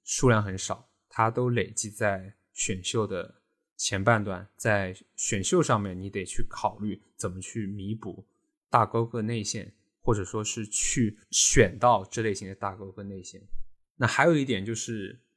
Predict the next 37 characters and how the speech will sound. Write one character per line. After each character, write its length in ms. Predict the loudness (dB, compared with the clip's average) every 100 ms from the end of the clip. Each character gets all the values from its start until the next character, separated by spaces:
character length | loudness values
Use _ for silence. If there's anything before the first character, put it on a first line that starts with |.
| _
补 160 | -8 -6
充 400 | -4 -4 -6 -10 _ 0
摇 200 | 4 6
摆 220 | 6 2
项 200 | -2 -4
的 80 | -4
数 220 | -6 -8
据。 220 | -10 -16 -20 _
补 120 | 0 6
充 220 | 8 10
摇 160 | 8
摆 160 | 6 4
项 160 | 4 2
的 60 |
数 200 | 0 -2
据 180 | -2 0
呢， 220 | 0 -2 -2
因 180 | 0
为 220 | 2 2 2
你 600 | 0 -4 -12 -18 -20 _ _
篮 200 | 4 6
板 160 | 4 0
和 100 | -2
盖 200 | 2 2
帽 320 | 2 0 -2
肯 320 | -8 -8 -6
定 160 | -2 -2
就 120 | -2
是 480 | -4 -6 -6 -8 -10
比 120 | -14
别 200 | -10 -4
的 80 | -4
队 140 | -2 -4
伍 100 | -4
少 320 | -4 -4 -6
了 60 | -16
嘛， 180 | -20